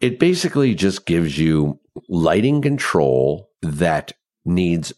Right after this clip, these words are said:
no flags. So imagine if you were going to light a scene like I just described,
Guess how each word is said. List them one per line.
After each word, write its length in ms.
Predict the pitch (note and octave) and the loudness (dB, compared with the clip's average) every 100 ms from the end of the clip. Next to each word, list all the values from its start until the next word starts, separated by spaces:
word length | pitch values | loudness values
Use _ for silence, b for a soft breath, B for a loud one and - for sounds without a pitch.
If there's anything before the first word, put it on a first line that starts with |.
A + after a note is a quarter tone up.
| - | -8
no 720 | D#2 D2+ D2+ D2 D2 D2+ - _ | -4 -2 0 0 0 -4 -8 _
flags. 680 | - F2 A#1+ - - - - _ | -8 -4 -4 -6 -16 -18 -20 _
So 180 | - A2 | -2 2
imagine 600 | A2 C#3 F3+ C#3+ D3+ C#3 - | 4 4 2 0 0 0 -2
if 240 | F#2 - | -2 -2
you 440 | F2 G2 G2+ G2+ G2 | 0 2 4 4 2
were 180 | F2 | 2
going 260 | D#2 E2 E2 | 0 0 0
to 80 | D#2 | -2
light 360 | C#2+ C#2 F2 A2 | 0 0 0 0
a 40 | |
scene 520 | - - B1+ B1+ D2+ - | -2 -4 -4 -4 -8 -8
like 260 | - D#2+ E2+ | -2 0 0
I 100 | E2+ | -2
just 240 | D2 E2 | -2 -4
described, 640 | - - E2 E2 D#2+ D2+ | -6 -4 0 0 0 -4